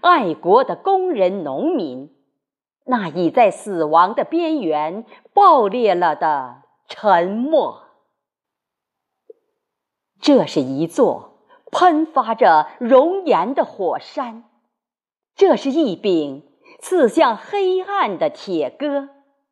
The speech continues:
这是一支呼唤暴风雨的海燕，这是一面震荡神州大地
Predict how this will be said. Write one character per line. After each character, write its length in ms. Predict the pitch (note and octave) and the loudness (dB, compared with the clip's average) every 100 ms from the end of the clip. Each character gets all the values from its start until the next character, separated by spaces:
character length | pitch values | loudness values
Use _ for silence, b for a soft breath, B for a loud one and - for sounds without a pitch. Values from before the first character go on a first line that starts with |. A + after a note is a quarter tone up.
| _ _ _ _ _ | _ _ _ _ _
这 240 | - C4+ - | 0 0 2
是 160 | G3 | -2
一 220 | F3+ G3+ | -2 -2
支 560 | D#3+ A3 G3+ G#3 G#3 - B B | -2 2 2 2 -2 -18 B B
呼 380 | - E4 D4+ D4+ | 0 6 6 6
唤 480 | D#4 C4 E3+ F3 - | 2 0 0 -4 -2
暴 280 | G4 C#4 G#3+ | 2 2 2
风 340 | F4+ D#4 C#4+ | -6 -6 -6
雨 240 | A#3+ F#3 | -6 -8
的 140 | E3+ E4+ | 0 0
海 320 | - B3 F3+ | 0 0 0
燕， 520 | D#3+ G#3 F#4+ A3 B2 _ _ _ _ _ _ _ _ | 0 -2 0 0 -6 _ _ _ _ _ _ _ _
这 220 | - C#4 | -6 -6
是 180 | D#3 F#3 | -8 -12
一 320 | C#3+ C#3 D#3+ | -12 -12 -10
面 440 | A#3 D#4+ F3 B2+ A#2 _ _ b b _ | -4 -4 -4 -8 -16 _ _ b b _
震 320 | F#4+ C4+ G3+ | 2 2 2
荡 300 | C4+ A3+ F#3 | 2 2 -2
神 420 | - A#3+ C#4 F#4 | -4 -2 0 -2
州 220 | F4 E4+ | -2 -2
大 260 | E4+ E4+ G3 | -2 -2 -4
地 320 | C#4 C4+ G#3 | -4 -4 -6